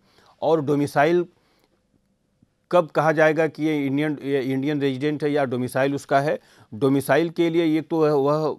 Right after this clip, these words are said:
वह निवास करना चाहिए किसी भी स्थान पर, भारत के किसी भूभाग में उसका रेजिडेंस होना चाहिए, और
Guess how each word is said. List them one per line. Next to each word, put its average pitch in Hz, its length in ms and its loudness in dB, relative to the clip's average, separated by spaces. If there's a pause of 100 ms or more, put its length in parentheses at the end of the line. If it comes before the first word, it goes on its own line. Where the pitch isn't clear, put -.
वह 110 180 -14
निवास 117 420 -2
करना 143 300 -4
चाहिए 143 240 -6
किसी 139 260 -10
भी 139 220 -6 (480)
स्थान 131 380 -4
पर, 127 140 -4
भारत 117 300 -6
के - 100 -14
किसी - 220 -10
भूभाग 120 380 -2
में 131 140 -4
उसका 127 200 -6
रेजिडेंस 120 420 -6
होना 135 180 -6
चाहिए, 147 340 -4 (560)
और 170 320 4